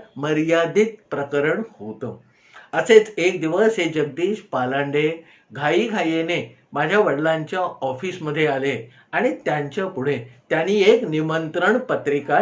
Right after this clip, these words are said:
टाकली. निमंत्रण पत्रिका अशी होती की या जगदीश पालांड्यांचं महाराणी तारा राणी हे एक पुस्तक प्रकाशनाचा समारंभ होता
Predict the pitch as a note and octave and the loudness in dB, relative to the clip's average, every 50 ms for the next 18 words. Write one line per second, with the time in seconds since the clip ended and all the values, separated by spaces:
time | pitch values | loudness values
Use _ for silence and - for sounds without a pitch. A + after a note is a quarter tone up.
0 | G#3 - - B2 - - - A#2+ G#2+ G#2+ G#2 - _ _ _ _ - - - - | 2 -2 -8 -10 -10 -10 -12 -12 -12 -12 -14 -16 _ _ _ _ -20 -20 -20 -18
1 | _ - D#3 F#3 G#3 A3 A3 G3+ G3+ G#3+ G#3 G3+ - F3 - - F#3 F#3 F#3+ F#3+ | _ -6 0 4 4 4 6 6 4 4 4 2 0 -2 0 0 -2 -2 2 4
2 | F3+ D#3+ - - - F3 D#3+ D#3 D3 D3+ E3 F3 G3 G#3+ G#3+ G#3+ - - - - | 4 4 4 2 -2 -2 0 0 0 0 2 2 4 4 4 2 -2 -16 -18 -10
3 | - E3+ E3 E3+ F3 F3+ F3+ D#3+ B2+ C#3+ D3+ C#3 B2+ B2+ D3+ F#3+ G#3 A3 G#3+ - | -6 -2 2 4 6 6 4 4 2 0 -2 -2 -4 -4 -2 0 0 0 0 -4
4 | - - D3+ C#3 C#3 C#3 D3 D#3+ E3 D#3 C#3+ C3+ B2+ B2 A#2 B2 D#3 E3 F3 F3 | -6 -4 -2 0 0 2 0 0 -2 0 0 0 0 -2 -2 -4 0 0 2 0
5 | - - - - - - - C#3+ D3 C#3+ C#3+ D#3 F3+ G#3 A3+ A3 G3+ E3 D#3 D#3 | 0 -4 -10 -18 -20 -10 -4 0 0 0 2 4 4 4 6 4 4 2 0 -2
6 | E3 F3 F#3 F3+ F#3 - - - - _ _ - D#3 D3 C#3+ C#3+ D3 D3+ D3 D#3+ | -2 -4 -6 -6 -8 -12 -14 -20 -20 _ _ 0 2 4 6 6 6 6 4 4
7 | F3+ F3+ F3+ C#3+ A2+ A2+ A#2+ D3 D3+ - - - - _ _ - D#3+ F#3 G#3 G3+ | 4 4 4 0 -2 -2 -4 -4 -4 -4 -6 -10 -16 _ _ 0 4 6 8 8
8 | G#3+ G#3 G#3 - - D3+ D3+ - - - - G#3+ A#3 - - - D3 D3 - - | 8 6 4 0 -6 -6 -6 -6 -4 2 4 4 4 4 0 -2 -4 -4 -2 -2
9 | D#3 D#3 D#3 D#3 F3 D#3+ D#3+ D#3 D#3 D3+ - G3 F#3+ F#3+ F#3+ - - D#3 C3+ C#3+ | -2 -2 -2 -2 -4 -4 -4 -4 -6 -6 -4 -2 -2 -2 -2 -4 -8 -6 -4 0
10 | D#3+ F3+ F#3 F#3 F3+ E3+ D#3 D3 C#3+ D3 C#3 C3+ A#2 - C3+ D3 E3+ F#3+ | 2 4 4 4 2 0 -2 -2 0 0 0 0 0 -2 0 0 2 0